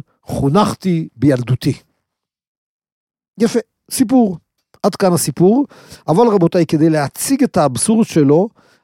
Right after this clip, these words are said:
אני חייב, חייב, חייב לספר לכם עוד סיפור. גם הוא מהתנ"ך. גם הוא מופיע בספר, אה, ב-, ב-, במסכת סנהדרין, בפרק חלק. אבל לפני כן צריך להקדים הקדמה. אני רוצה לספר לכם סיפור עכשיו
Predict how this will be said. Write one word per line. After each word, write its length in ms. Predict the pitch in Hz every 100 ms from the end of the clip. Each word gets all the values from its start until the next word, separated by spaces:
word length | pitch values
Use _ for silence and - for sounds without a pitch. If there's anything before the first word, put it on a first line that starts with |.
| -
אני 140 | 151
חייב, 640 | 147 - 165 180 233 262 165
חייב, 480 | 151 147 202 214 156
חייב 400 | 143 180 202 156
לספר 400 | 135 139 185 190
לכם 280 | 185 196 175 - _ _ _
עוד 220 | - 247 151
סיפור. 560 | - 127 - 95 87 - _ _ -
גם 120 | 202
הוא 140 | 285
מהתנ"ך. 680 | 202 127 - 107 95 - - _ _ _
גם 120 | 151 208
הוא 140 | 285
מופיע 580 | 220 - 220 196 160 160 - _ _ _ _
בספר, 840 | 139 - 185 160 165 160 147 139 139
אה, 380 | 147 139 131 127
ב-, 80 | 139
ב-, 300 | 151 160 165
במסכת 540 | 165 143 160 196 165
סנהדרין, 480 | 170 151 147 175 147
בפרק 360 | 147 180 170 -
חלק. 500 | 156 104 - - - _ _ - _
אבל 340 | 151 214 190 185
לפני 320 | 156 - 196
כן 200 | 196 147
צריך 340 | 131 156 170 147
להקדים 340 | 123 - 151
הקדמה. 340 | 135 131 117 131
אני 100 | 226
רוצה 200 | 202 196
לספר 360 | 165 147 180
לכם 200 | 170 143
סיפור 360 | - - 180 151
עכשיו 400 | - - 143